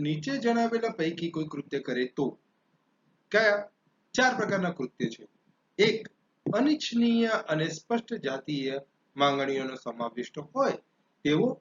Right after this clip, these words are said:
શારીરિક સંપર્ક અને ગેરલાભ લે, અથવા જાતીય સહકારની માંગણી અથવા વિનંતી કરે, અથવા કોઈ સ્ત્રીને ઈચ્છા વિરુદ્ધ અશ્લીલ સાહિત્ય બતાવે,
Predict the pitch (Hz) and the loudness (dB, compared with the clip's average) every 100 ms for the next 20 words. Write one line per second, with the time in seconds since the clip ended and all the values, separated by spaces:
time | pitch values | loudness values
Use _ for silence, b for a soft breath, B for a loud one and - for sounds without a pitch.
0 | - - 135 131 151 165 175 123 120 208 | -12 -2 0 2 0 -2 -4 -8 -6 -4
1 | - - _ _ _ - 233 175 147 - | -4 -10 _ _ _ 2 6 6 2 -8
2 | _ - 127 117 123 127 139 95 _ _ | _ 0 0 2 -2 -2 -2 -4 _ _
3 | _ _ _ _ _ _ _ 269 311 151 | _ _ _ _ _ _ _ 0 2 -4
4 | 104 - _ _ _ _ _ _ _ _ | -10 -12 _ _ _ _ _ _ _ _
5 | 151 165 165 180 285 311 269 202 156 196 | -2 2 2 2 0 -2 2 2 2 2
6 | 185 180 160 131 123 120 120 123 - _ | 0 0 0 0 0 -2 -4 -6 -6 _
7 | _ _ _ _ 147 147 139 120 113 110 | _ _ _ _ -2 0 -2 -2 -8 -14
8 | - 127 127 135 214 - _ _ _ _ | -12 -10 -4 -2 -2 -6 _ _ _ _
9 | _ _ _ _ _ _ 262 339 190 147 | _ _ _ _ _ _ 2 2 2 2
10 | 131 127 - _ _ _ - 247 240 - | 2 0 -4 _ _ _ 0 2 2 -4
11 | - 233 254 262 254 254 247 - - 185 | -6 -2 0 2 2 4 2 -2 -4 -4
12 | - - 165 160 147 170 196 - - 151 | -4 0 2 2 0 0 -2 -8 -8 -6
13 | 156 254 269 - 156 127 - 127 120 117 | -4 -4 -4 -6 -8 -8 -12 -10 -6 -8
14 | - 123 123 175 | -4 -2 0 0